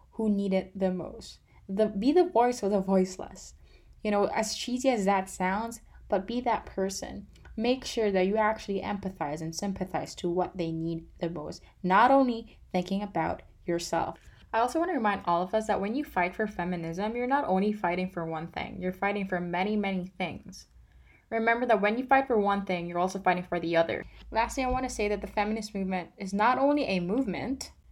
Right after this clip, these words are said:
but a revolution. And what is a revolution? A revolution upsets normalcy. Revolution pisses off the normal everyday life. Revolution upsets what is supposed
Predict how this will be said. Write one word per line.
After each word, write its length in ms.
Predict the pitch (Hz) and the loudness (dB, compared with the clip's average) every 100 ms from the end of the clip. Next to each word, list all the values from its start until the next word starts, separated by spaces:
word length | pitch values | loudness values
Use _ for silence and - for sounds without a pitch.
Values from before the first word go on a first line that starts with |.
| - - - - - - | -20 -20 -20 -20 -20 -2
but 120 | 196 | 2
a 40 | 180 | 4
revolution. 800 | 175 175 165 160 - - - - _ | 4 2 0 -2 -4 -12 -14 -16 _
And 160 | 190 185 | 2 4
what 140 | 240 | 6
is 140 | 302 226 | 4 2
a 40 | |
revolution? 760 | 190 180 180 - - - - - - - - | 0 -2 -4 -8 -10 -14 -16 -16 -18 -20 -8
A 60 | 190 | 0
revolution 680 | 202 214 226 196 190 190 180 | 2 4 2 -2 -2 -4 -2
upsets 680 | 185 190 - 185 - - - - _ _ _ - | -4 -4 -2 0 0 -4 -10 -16 _ _ _ -4
normalcy. 880 | 190 185 175 90 - - - 190 - - - - | 0 0 2 0 -2 -6 -8 -10 -16 -20 -20 0
Revolution 680 | 214 196 202 196 190 185 175 - _ - | 4 4 4 2 0 -4 -4 -10 _ -4
pisses 420 | 247 240 202 196 | -2 2 0 2
off 300 | 170 160 - - - - - | 2 2 -2 -14 -20 -14 -4
the 180 | 190 | 2
normal 640 | 190 185 175 175 170 175 - - - - | 6 6 4 2 0 -2 -6 -18 -12 2
everyday 420 | 190 180 180 170 | 4 6 6 6
life. 420 | 160 165 - - - - - - | 4 0 -6 -12 -20 -20 -12 2
Revolution 720 | 208 202 196 190 185 180 180 - - - - | 4 6 4 2 0 -4 -4 -10 -20 -6 0
upsets 760 | 202 - - 208 - - - - - - | 0 0 2 2 2 -6 -12 -14 -16 -8
what 440 | 170 185 170 - - - | 4 8 8 4 -18 0
is 260 | 190 180 - | 2 2 0
supposed 540 | - 190 190 160 - | -6 -4 -2 -4 -4